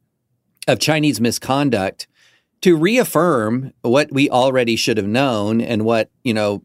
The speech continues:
l-, smart China hawks have been saying for a long time, which is, uh, as of right now, um, the, the, the,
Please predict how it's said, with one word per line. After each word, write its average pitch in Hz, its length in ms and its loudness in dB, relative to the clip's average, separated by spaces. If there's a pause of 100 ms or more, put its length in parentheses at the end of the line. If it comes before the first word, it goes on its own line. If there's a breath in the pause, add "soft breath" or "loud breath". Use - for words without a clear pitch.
(140)
l-, 113 140 -8 (280)
smart - 600 -2
China 120 320 -2
hawks 107 360 -4
have 107 80 -6
been 101 140 -2
saying 110 340 -2
for 110 120 -4
a 107 40 0
long 101 280 -2
time, 113 560 -2 (340 soft breath)
which 143 160 2
is, 127 280 0 (680)
uh, 131 300 0
as 185 280 0
of 180 160 2
right 175 220 2
now, 139 540 0 (240)
um, 113 440 -2 (520)
the, 123 400 0
the, 117 520 0 (520)
the, 117 180 -2